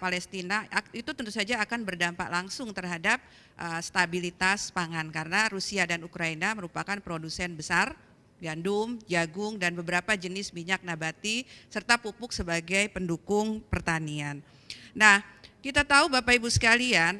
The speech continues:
anomali cuaca, kemudian kondisi geopolitik itu menurunkan produksi pangan sebagaimana yang saya katakan tadi. Dan kita tahu bahwa,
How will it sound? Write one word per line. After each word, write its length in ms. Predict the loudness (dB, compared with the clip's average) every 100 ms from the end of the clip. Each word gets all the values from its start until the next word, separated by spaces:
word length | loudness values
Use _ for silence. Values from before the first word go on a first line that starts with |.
| 0
anomali 560 | 0 2 0 0 0
cuaca, 720 | -6 0 0 0 4 4 4
kemudian 480 | 0 -8 -2 -2 0
kondisi 400 | -2 -4 -4 -6
geopolitik 720 | -2 -4 -2 -6 -6 -8 -8
itu 320 | -8 -10 -6 -4 -6 -10
menurunkan 880 | -8 -4 -4 -4 -6 -4 -4 -4 -6
produksi 400 | -4 -2 -4 -4
pangan 400 | 2 2 2 -2
sebagaimana 560 | -4 -6 -4 -4 -4
yang 80 | -4
saya 160 | -6 -6
katakan 480 | -6 -8 -10 -12 -10
tadi. 240 | -10 -8
Dan 160 | -8 -10
kita 240 | -10 -10
tahu 320 | -8 -8 -6
bahwa, 400 | -4 -4 -4 -6